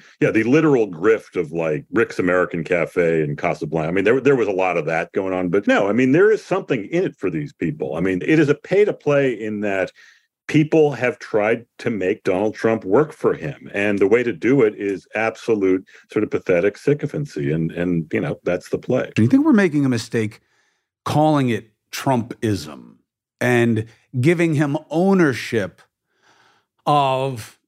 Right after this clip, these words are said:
Speaker 2: a sentiment, an outrage, a disaffection that he did not create? He probably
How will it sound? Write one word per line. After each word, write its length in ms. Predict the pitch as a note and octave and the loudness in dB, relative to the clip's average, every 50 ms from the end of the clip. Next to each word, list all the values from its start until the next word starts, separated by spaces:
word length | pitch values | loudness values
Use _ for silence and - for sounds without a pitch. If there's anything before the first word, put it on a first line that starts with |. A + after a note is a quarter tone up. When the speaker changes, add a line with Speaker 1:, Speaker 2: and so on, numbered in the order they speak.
| _ _ | _ _
Speaker 2:
a 80 | - C#3 | -6 -6
sentiment, 960 | A#2+ - - - E3 E3 D#3+ - E3 D3+ D3+ D3 D3 C#3+ C3+ C#3 - - - _ _ _ _ _ _ _ _ _ _ _ _ _ _ _ _ _ _ _ _ _ _ | -6 -4 -2 -2 0 0 0 -2 0 0 2 2 2 0 -2 -4 -8 -20 -20 _ _ _ _ _ _ _ _ _ _ _ _ _ _ _ _ _ _ _ _ _ _
an 100 | A#2+ B2 | -2 0
outrage, 720 | C3 C#3+ D#3 D#3+ D#3+ D#3 D3+ D3 C#3+ C#3+ C#3 C#3 B2+ A2 | 0 2 2 0 0 0 0 0 2 2 0 0 -2 -4
a 60 | A#2 G#2+ | -8 -8
disaffection 1200 | F#2+ B2 C3 B2 - A#2+ G2+ - - E3+ D#3 D3+ - - - - D3 C3+ C3 C3 B2+ C3 C3 G#2 | -4 -4 -6 -4 -4 -8 -10 -6 -4 -4 -4 -4 -4 -8 -2 0 0 2 4 4 2 2 0 0
that 240 | A#2+ A#2+ B2 - - | -2 -4 -4 -4 -2
he 140 | - A3+ A#3+ | 0 2 4
did 180 | D#4 C#4+ G#3+ | 4 4 4
not 300 | E3 F3 E3 D#3+ E3 _ | 4 2 2 0 -4 _
create? 500 | - - D#3 C3+ A#2+ G#2+ G2+ G#2+ C#3 _ | -8 -4 -2 0 0 0 -2 -4 -6 _
He 160 | A#2 A2 D3+ | -4 -4 -4
probably 960 | D3 _ - - F3 G3+ G#3 G3+ G3+ F3+ C3+ C3 B2+ B2 A#2+ A#2+ A#2 A#2 A2+ | -4 _ -6 -2 0 0 2 2 0 0 0 0 0 0 2 2 2 0 -2